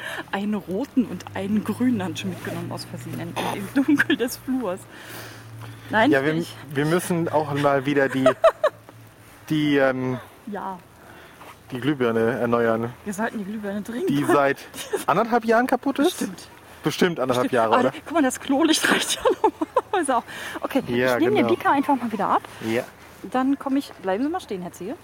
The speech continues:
Speaker 2: Ich glaube, okay.
Speaker 1: Ähm, nehmen Sie meinen Arm.
Speaker 2: Schon dabei.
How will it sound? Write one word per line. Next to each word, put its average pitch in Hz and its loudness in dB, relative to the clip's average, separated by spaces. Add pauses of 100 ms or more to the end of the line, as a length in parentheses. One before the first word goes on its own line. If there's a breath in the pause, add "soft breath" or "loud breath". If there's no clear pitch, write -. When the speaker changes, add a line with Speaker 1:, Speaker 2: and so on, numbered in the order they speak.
Speaker 2:
Ich - -14
glaube, 117 -8 (120)
okay. 262 4
Speaker 1:
Ähm, 285 4 (2500 loud breath)
nehmen 349 2
Sie 403 -4
meinen 339 0
Arm. 226 0 (500 loud breath)
Speaker 2:
Schon 165 0
dabei. 139 2